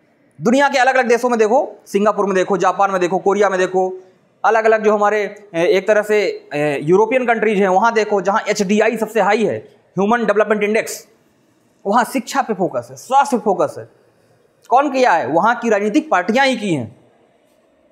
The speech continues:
इस वजह से वो देश आगे जा रहा है। और हमारे यहाँ क्या हो रहा है?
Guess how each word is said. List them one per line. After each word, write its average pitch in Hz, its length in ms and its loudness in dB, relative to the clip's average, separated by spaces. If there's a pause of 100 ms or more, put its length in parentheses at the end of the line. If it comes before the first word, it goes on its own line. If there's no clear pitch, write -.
(200)
इस 202 100 -2
वजह 202 180 2
से 208 120 -2
वो 190 60 0
देश 180 160 0
आगे 170 180 0
जा 220 120 4
रहा 214 120 0
है। 220 120 -8 (1160)
और 151 100 0
हमारे 180 200 2
यहाँ 220 120 0
क्या 233 100 0
हो 226 60 0
रहा 226 100 -4
है? 233 60 -14